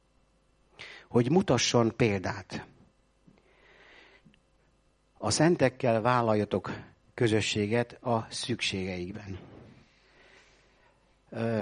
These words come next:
nem én mondom, Isten igéje mondja, de tud-, tudjátok, sokszor mondtam már, hogy testvérek, a közösség gyakorlásának az egyik legjobb módja, gyakoroljátok a vendégszeretetet. Itt van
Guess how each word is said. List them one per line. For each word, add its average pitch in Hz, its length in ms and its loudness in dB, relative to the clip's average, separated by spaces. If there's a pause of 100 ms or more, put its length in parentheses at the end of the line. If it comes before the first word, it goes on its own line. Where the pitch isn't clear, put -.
(1200)
nem 151 220 0
én 120 140 4
mondom, 113 380 0
Isten 117 260 0
igéje 101 340 -2
mondja, 117 340 0
de 117 120 0
tud-, 135 400 -4
tudjátok, 127 460 -2
sokszor 117 440 2
mondtam 98 400 -4
már, 92 200 -8
hogy 92 220 -10 (540)
testvérek, 101 560 -4 (640)
a - 60 -10
közösség 120 600 0
gyakorlásának 107 960 -2
az 101 120 -10
egyik 101 320 -12 (160)
legjobb 117 440 2
módja, 95 580 -2 (380)
gyakoroljátok 98 840 -2
a 92 40 -8
vendégszeretetet. 87 960 -12 (1700)
Itt 202 200 2
van 135 400 8